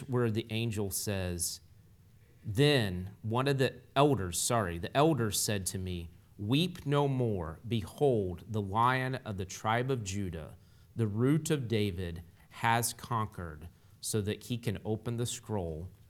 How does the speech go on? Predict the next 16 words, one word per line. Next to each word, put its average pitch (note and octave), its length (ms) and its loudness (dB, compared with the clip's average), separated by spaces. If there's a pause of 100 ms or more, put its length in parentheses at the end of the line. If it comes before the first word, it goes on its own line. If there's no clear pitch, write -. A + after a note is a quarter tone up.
(320)
and G#2 140 -2
its F2+ 160 -2
seven F2 540 -4 (260)
seals.'" - 840 -8 (1600)
It's B2 220 2
almost F#3 420 2
as A#2 300 2
if C3 260 0
the - 180 -2
angel B2 640 0
is F#2+ 340 -4 (640)
prompting A#2 1000 0
a A2 80 -2
response G#2 680 -4
from F#2+ 260 -6
John. E2+ 520 -8